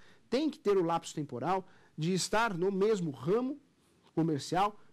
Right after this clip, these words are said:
no mínimo três anos. Três anos no mesmo ramo, três anos. "Ah, professor, como assim trê-, três anos no mesmo ramo?" O sujeito tá dez anos nesse, nesse imóvel. Só que nos dois primeiros anos ele abriu pizzaria.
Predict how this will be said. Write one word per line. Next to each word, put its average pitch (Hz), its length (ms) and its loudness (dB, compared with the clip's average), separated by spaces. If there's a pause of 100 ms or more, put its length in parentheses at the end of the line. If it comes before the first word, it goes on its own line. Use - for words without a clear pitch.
no 196 120 2
mínimo 196 240 -2
três 208 340 0
anos. 180 500 0
Três 226 340 0
anos 220 200 2
no 214 60 0
mesmo 214 220 0
ramo, 190 300 2 (160)
três - 220 -4
anos. - 380 -2 (440)
"Ah, 285 140 0
professor, 247 480 2 (260)
como 302 180 -4
assim 240 260 -2
trê-, 170 280 -4
três 202 300 2
anos 202 140 2
no 190 60 -2
mesmo 190 200 2
ramo?" 135 220 -2 (260)
O 214 80 0
sujeito 254 320 2
tá 254 100 -2
dez 277 320 0
anos 240 240 0
nesse, 220 380 -2 (180)
nesse 180 220 -2
imóvel. 156 400 -2 (1120)
Só - 160 -4
que 240 80 0
nos 202 140 2
dois 196 160 2
primeiros 170 400 2
anos 226 360 0
ele 185 140 0
abriu 190 180 0
pizzaria. 180 600 -2